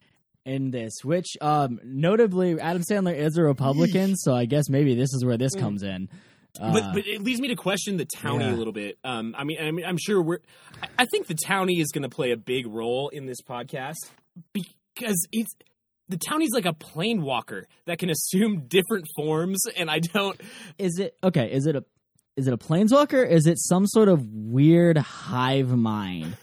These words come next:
Speaker 2: <laughs>
Speaker 1: where it's just certain, kind of like how in the Star Wars cinematic universe or the Marvel cinematic universe, everyone is just weirdly quippy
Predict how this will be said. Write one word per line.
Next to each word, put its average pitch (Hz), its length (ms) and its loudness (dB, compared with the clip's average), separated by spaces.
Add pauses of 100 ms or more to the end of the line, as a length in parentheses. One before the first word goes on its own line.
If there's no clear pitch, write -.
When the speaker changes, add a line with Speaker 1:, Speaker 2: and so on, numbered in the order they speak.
(140)
Speaker 2:
<laughs> - 180 -20
Speaker 1:
where 135 400 4
it's 131 260 -2
just 156 360 2
certain, 170 840 2 (600)
kind 214 300 4
of 247 120 6
like 233 240 2
how 170 520 4
in 147 520 4 (280)
the 131 280 4
Star 160 480 2
Wars 160 360 4
cinematic 139 460 2
universe 127 380 2
or 117 40 -4
the 110 80 -2
Marvel 139 420 2
cinematic 135 440 -2
universe, 127 460 0 (480)
everyone 220 560 4
is 190 120 4
just 151 240 4
weirdly 143 640 2
quippy 185 680 0